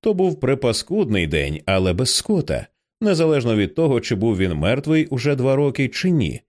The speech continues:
він видався їй ще паскуднішим. Дарла здавалася не менш стомленою, ніж Лізі. Десь уже в дорозі вона викроїла час,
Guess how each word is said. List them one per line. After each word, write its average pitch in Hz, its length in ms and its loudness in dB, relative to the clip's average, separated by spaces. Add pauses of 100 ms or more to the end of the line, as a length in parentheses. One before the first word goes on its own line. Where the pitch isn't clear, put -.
(280)
він 104 420 2
видався 107 520 0
їй 98 440 0
ще - 280 -4
паскуднішим. 71 800 -6 (880)
Дарла 165 380 0
здавалася 127 640 0
не 117 120 0
менш 113 340 0
стомленою, 190 540 2
ніж 143 280 0
Лізі. 76 400 -2 (300)
Десь 101 300 0
уже 98 180 0
в 87 80 -2
дорозі 117 420 0
вона 104 340 0
викроїла 95 500 0
час, 98 480 -2